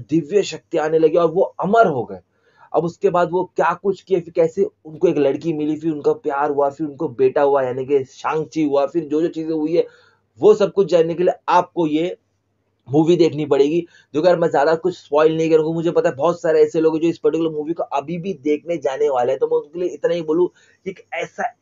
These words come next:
entertainment है जो आपको start से लेके एंड तक बांधे रखेगा। Movie में ज़्यादा characters है नहीं, लेकिन जितने भी characters उनको बहुत ही अच्छी तरह से लिखा है, मतलब इतने lovable वे में लिखा है कि साला negative character भी आपको पसंद आने लगे।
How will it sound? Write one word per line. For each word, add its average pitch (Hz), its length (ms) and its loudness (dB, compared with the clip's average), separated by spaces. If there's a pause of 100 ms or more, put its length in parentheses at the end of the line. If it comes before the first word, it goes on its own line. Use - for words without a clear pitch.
entertainment 160 720 -4
है 147 60 4
जो 151 100 -2
आपको 143 260 -6
start 156 340 -4
से 165 120 -6
लेके 151 180 0
एंड 143 240 -4
तक 160 180 -4 (180)
बांधे 135 280 2
रखेगा। 147 360 2 (440)
Movie 170 220 4
में 190 140 0
ज़्यादा 151 300 0
characters 160 540 0
है 151 100 -4
नहीं, 160 100 0
लेकिन 160 200 -2
जितने 127 360 -2
भी 180 100 -2
characters 160 400 0
उनको 160 220 -4
बहुत 131 380 -2
ही 170 40 -2 (140)
अच्छी - 320 -6 (160)
तरह 127 200 0
से 151 140 -6
लिखा 156 220 -2
है, 156 120 -2
मतलब 151 140 2
इतने 175 420 -4
lovable 180 460 4
वे 175 140 2
में 175 140 -4
लिखा 165 240 -2
है 180 80 2 (320)
कि 156 60 -8
साला 180 240 2
negative 156 560 0
character 160 420 4
भी 160 120 0
आपको 160 300 0
पसंद 143 300 -4
आने 139 140 -2
लगे। 139 240 -2